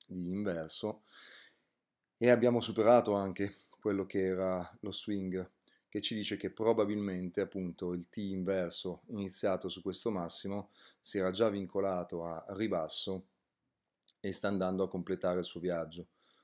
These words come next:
Eccoci qua, abbiamo uno, due, tre, quattro, cinque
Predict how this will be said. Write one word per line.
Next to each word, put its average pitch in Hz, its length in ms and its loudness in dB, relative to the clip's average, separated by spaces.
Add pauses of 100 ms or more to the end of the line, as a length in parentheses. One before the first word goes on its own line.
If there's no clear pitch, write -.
(800)
Eccoci 101 340 -6
qua, 87 340 -2
abbiamo 101 800 -2 (880)
uno, 90 520 -2
due, 87 600 -4
tre, 90 420 0
quattro, 82 600 -2
cinque 139 840 -6